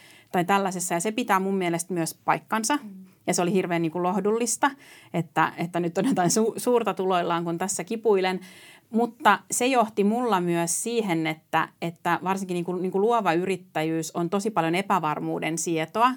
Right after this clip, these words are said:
Speaker 1: ja se on sitä kipuilua. Ja sit kun mä ymmärsin sen, että tää ei lopu koskaan.
Speaker 2: Mm.
Speaker 1: Mä olin ajatellut, kun mä olin ollut se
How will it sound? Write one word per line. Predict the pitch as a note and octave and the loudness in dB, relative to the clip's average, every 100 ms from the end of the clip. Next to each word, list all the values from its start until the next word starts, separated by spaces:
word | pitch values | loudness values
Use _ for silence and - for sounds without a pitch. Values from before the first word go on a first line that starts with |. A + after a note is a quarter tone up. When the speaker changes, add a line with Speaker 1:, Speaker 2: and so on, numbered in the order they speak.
| - | -4
Speaker 1:
ja | F3+ | -6
se | G3 | -4
on | F#3 | -4
sitä | F3+ F3 | -4 -6
kipuilua. | E3+ F#3+ F3+ G#3+ A3+ B3 C#4+ - - - | -4 -6 0 0 2 0 0 -4 -20 -6
Ja | G3 | -2
sit | G3 - | -2 -2
kun | |
mä | A3+ | 0
ymmärsin | G#3 C4+ A#3 F#3 F3 F3 F3 | 0 0 2 0 -2 -4 -4
sen, | A3+ A3 F3 - - - | -2 -2 -2 -8 -14 -6
että | F3 - | -6 -2
tää | B3 A#3+ | 0 2
ei | F#3+ | 2
lopu | G3+ C#4 C#4 G3+ - - | 2 0 2 2 2 0
koskaan. | A#3 A#3 - - - - G2 D#3+ G3+ | 2 4 0 -2 -6 -4 -4 -6 -8
Speaker 2:
Mm. | G#3+ G#3 | -6 0
Speaker 1:
Mä | A3 | 0
olin | A3 | 2
ajatellut, | B3 D#4+ C4 F#3 F3 E3+ | 4 4 4 0 0 -2
kun | F#3 | -2
mä | F3 | 0
olin | E3+ F3 | 0 0
ollut | F3 | -2
se | E3+ F3 | -2 -2